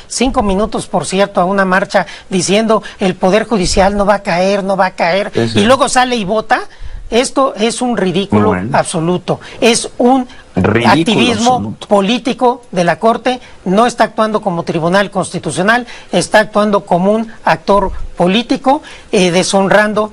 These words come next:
Speaker 1: la función que la Constitución le da. Y esto, eh,
Speaker 2: Bueno.
Speaker 1: es mi punto de vista y en nada contradice lo que yo sostuve como ministro,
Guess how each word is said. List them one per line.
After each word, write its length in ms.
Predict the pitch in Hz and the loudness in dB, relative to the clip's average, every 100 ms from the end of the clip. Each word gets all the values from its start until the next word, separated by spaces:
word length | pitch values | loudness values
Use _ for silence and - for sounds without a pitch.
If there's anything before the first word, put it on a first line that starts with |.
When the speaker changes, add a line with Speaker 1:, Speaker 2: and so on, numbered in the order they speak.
| - | -2
Speaker 1:
la 140 | 180 | -2
función 360 | - 165 180 175 | -2 -4 -2 -2
que 100 | 185 | 0
la 120 | 160 | -2
Constitución 580 | 170 - 160 139 165 160 | -4 -8 -8 -6 -4 -2
le 100 | 143 | -2
da. 160 | 135 - - - | -2 -4 -12 0
Y 140 | 180 | 4
esto, 400 | 254 - 277 311 - - - | 4 2 0 0 -6 -20 -6
eh, 80 | 190 | 0
Speaker 2:
Bueno. 180 | 190 208 | 2 2
Speaker 1:
es 100 | 196 | 0
mi 120 | 208 | -2
punto 260 | 196 202 190 | 0 0 0
de 60 | |
vista 260 | 220 - 254 | 0 0 0
y 180 | 190 196 | 0 0
en 120 | 202 | 0
nada 300 | 254 277 339 | 0 0 -2
contradice 840 | - 196 - 190 190 233 - 269 - - | -2 -2 0 0 0 -2 -4 -6 -8 -8
lo 180 | 190 180 | -2 0
que 160 | 190 165 | 0 0
yo 160 | 214 | 0
sostuve 480 | 220 202 - 214 196 | 0 -2 -2 -2 0
como 220 | 190 170 | 0 0
ministro, 480 | 165 175 208 247 233 | 0 0 -2 -2 -4